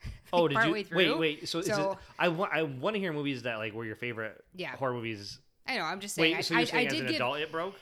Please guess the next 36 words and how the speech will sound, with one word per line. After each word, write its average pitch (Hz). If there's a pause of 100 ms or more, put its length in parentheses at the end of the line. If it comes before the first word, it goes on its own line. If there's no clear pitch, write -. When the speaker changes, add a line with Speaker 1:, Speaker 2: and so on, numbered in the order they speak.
(100)
Speaker 1:
No, 254
as 233
a 240
kid, 311
I 202
tried 202
watching 180
it, 160
and 170
I 160
couldn't. 170
I 165
was 170
Speaker 2:
Oh, 131
Speaker 1:
unsuccessful 117
at 131
it. 131
Speaker 2:
that 214
Speaker 1:
So. 254
Speaker 2:
w-, 151
let 196
me 254
just 214
say, 143 (300)
that 170
is 285
one, 165
oh, 151 (100)
actually, 139 (380)
I'll 123
get 131
to 120
that 117
in 92
a 90
minute. 92